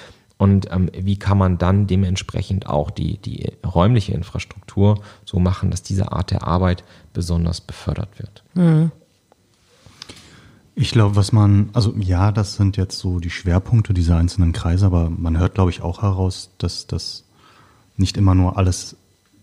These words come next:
Speaker 3: einzeln zu betrachten ist, sondern eigentlich eher immer holistisch. So,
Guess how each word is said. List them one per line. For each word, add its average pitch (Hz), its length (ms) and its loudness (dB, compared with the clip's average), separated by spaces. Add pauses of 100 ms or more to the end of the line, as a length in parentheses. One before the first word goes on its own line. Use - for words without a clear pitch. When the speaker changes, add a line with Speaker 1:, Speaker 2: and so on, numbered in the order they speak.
(140)
Speaker 3:
einzeln 113 500 2
zu - 140 -4
betrachten - 500 -4
ist, 95 120 0
sondern 90 320 0
eigentlich 98 460 -2
eher 101 280 2
immer 98 400 2
holistisch. 98 640 -2 (160)
So, 87 260 -8